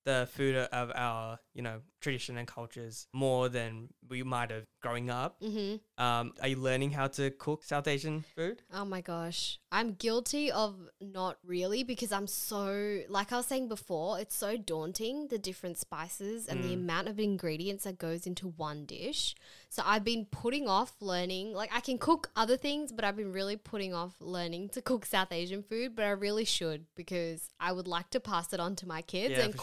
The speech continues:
Speaker 2: cook
Speaker 1: sure.
Speaker 2: them, like, Tamil and Sri Lankan food.
Speaker 1: Yeah.
Speaker 2: Um, and I don't wanna have to take them to my mum and dad <laughs> every time. Um, so yeah, I'd definitely love to learn. Like, I've cooked a couple of dishes, but I really have to follow recipes
Speaker 1: You could
Speaker 2: because
Speaker 1: always cheat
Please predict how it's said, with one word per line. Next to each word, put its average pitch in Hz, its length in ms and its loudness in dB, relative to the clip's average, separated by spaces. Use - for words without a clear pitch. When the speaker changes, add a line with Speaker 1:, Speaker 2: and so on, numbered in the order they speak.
Speaker 2:
cook 240 120 -2
Speaker 1:
sure. 285 160 6
Speaker 2:
them, 285 400 -4
like, 220 320 2
Tamil 220 340 -2
and 214 120 -2
Sri 226 140 -4
Lankan 214 360 -2
food. 208 420 -2
Speaker 1:
Yeah. 127 160 -4
Speaker 2:
Um, 190 200 2
and 196 80 0
I 208 80 2
don't 196 220 2
wanna 220 220 2
have 214 140 0
to 220 100 -2
take 220 220 -2
them 220 100 -2
to - 140 -6
my 202 120 0
mum 214 380 6
and 240 140 6
dad 285 240 10
<laughs> 311 120 10
every 311 200 8
time. 339 560 4
Um, 220 580 8
so 226 160 2
yeah, 196 240 6
I'd 196 440 8
definitely 196 500 0
love 165 340 -2
to 180 140 -4
learn. 151 380 0
Like, 208 160 2
I've 269 160 6
cooked 359 220 4
a 294 40 0
couple 208 380 2
of 208 100 -2
dishes, 220 320 -4
but 202 100 -4
I 180 60 2
really 175 340 0
have 190 160 -4
to 196 80 -12
follow 165 260 -4
recipes - 560 -12
Speaker 1:
You 139 80 -12
could 143 160 0
Speaker 2:
because 185 120 -2
Speaker 1:
always 156 380 6
cheat - 540 -6